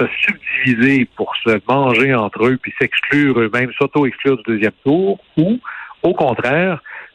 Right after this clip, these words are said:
c'est Monsieur Macron qui va se faire sortir de l'équation. Puis là, à gauche, on parle beaucoup de Christine Taubira, l'ancienne ministre de la Justice, qui avait fait le mariage pour tous. Mais regardez bien dans votre rétroviseur de gauche,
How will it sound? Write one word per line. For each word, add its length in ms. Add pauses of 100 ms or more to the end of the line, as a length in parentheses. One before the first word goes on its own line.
c'est 100
Monsieur 220
Macron 340
qui 120
va 140
se 60
faire 220
sortir 320
de 80
l'équation. 680
Puis 100
là, 200
à 120
gauche, 580 (120)
on 80
parle 220
beaucoup 240
de 100
Christine 420
Taubira, 580
l'ancienne 480
ministre 420
de 100
la 60
Justice, 500
qui 100
avait 120
fait 100
le 100
mariage 360
pour 160
tous. 240 (600)
Mais 160
regardez 720
bien 320
dans 220
votre 380
rétroviseur 800
de 100
gauche, 560